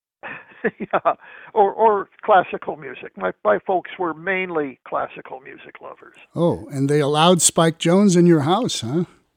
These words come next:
Speaker 1: Oh, yes.
Speaker 2: Well, that's good. They were, they were
Speaker 1: Yeah.
Speaker 2: diverse enough.
Speaker 1: Yes.
Speaker 2: So can you, I, I mean, I could do this, but you're the guest here. Can you explain a little bit to somebody who's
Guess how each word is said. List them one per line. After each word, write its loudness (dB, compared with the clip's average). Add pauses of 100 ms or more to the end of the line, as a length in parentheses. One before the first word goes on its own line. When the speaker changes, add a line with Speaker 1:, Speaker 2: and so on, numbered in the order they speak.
Speaker 1:
Oh, 2
yes. -2 (240)
Speaker 2:
Well, -10
that's -12
good. 2
They 0
were, 2 (220)
they 2
were 8
Speaker 1:
Yeah. 6
Speaker 2:
diverse 8
enough. 2 (640)
Speaker 1:
Yes. 0 (600)
Speaker 2:
So 8
can 8
you, 10 (360)
I, 2
I 0
mean, 8
I 6
could 0
do 6
this, 4
but -4
you're 6
the 0
guest 0
here. -4 (340)
Can 6
you 10
explain 4
a 4
little 6
bit 2
to 4
somebody 4
who's 4